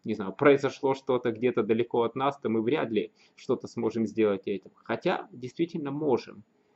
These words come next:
Если мы даже услышали плохую новость, как я поступаю с этим, я говорю: «Окей, да, спасибо, что ты сообщил мне это, но я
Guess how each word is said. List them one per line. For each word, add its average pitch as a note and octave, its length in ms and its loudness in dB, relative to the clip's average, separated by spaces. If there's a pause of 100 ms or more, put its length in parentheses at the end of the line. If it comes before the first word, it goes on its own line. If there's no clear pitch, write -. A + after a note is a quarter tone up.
(140)
Если D3+ 260 4
мы C#3+ 140 4
даже C3+ 300 2
услышали D3 580 0
плохую A#2+ 480 0
новость, G2+ 320 -4
как - 260 -4
я A#2+ 200 0
поступаю G2+ 580 -6
с - 140 -12
этим, G2 280 -8 (460)
я B2+ 400 2
говорю: A2 800 2
«Окей, C3+ 420 0
да, C3 440 -2
спасибо, A#2 440 0
что - 220 -4
ты A2+ 140 -4
сообщил C#3+ 540 0
мне D3+ 300 2
это, C#3 340 -2 (300)
но C#3 400 4
я C3 640 4